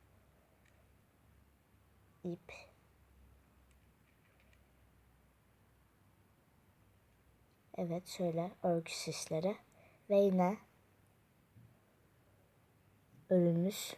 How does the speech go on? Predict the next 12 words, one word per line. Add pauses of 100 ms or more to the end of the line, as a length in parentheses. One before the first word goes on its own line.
(320)
bu
ipten
örülmüş (100)
bir (840)
parça. (1700)
Evet
arkadaşlar,
videomu
izlediğiniz
için
teşekkür
ederim.